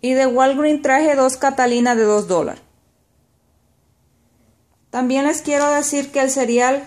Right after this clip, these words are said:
Honey Nut Cheerio está a dos veintidós, límite son cuatro. Para este hay un cupón printeable de cincuenta centavos en la compra de uno.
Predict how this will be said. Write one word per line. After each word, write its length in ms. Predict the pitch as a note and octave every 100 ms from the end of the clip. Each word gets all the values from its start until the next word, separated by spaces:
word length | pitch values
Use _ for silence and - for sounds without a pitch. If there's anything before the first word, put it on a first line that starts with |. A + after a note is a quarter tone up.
| -
Honey 260 | B3 C4+
Nut 220 | C4+ C#4 C#4
Cheerio 480 | C#4 C4+ C#4+ C#4 -
está 500 | A#3 A#3 A#3+ A#3 -
a 180 | B3 A#3+
dos 280 | A3 A#3 B3
veintidós, 720 | C#4 C4+ C#4+ B3+ A#3 C4+ - - _ _ _ _ _ -
límite 480 | A#3 B3 B3 C4+
son 220 | C#4 E4 D#4+
cuatro. 460 | B3 A3+ A3+ C4+ C4+ - _ _ -
Para 240 | A#3+ A#3+
este 420 | A#3+ B3+ C#4+ C4+
hay 220 | B3 B3+ C4+
un 100 | C4
cupón 360 | B3+ C4+ B3+
printeable 600 | C4+ B3+ A#3+ B3+ B3+ C4+
de 100 | C4
cincuenta 500 | B3+ A#3+ A#3 A#3+ B3
centavos 480 | C4 C4+ C4+ B3+ C4
en 100 | C4
la 120 | A#3+
compra 340 | A#3 A3 A#3+ C#4
de 120 | D4+
uno. 380 | C4 G#3 G#3+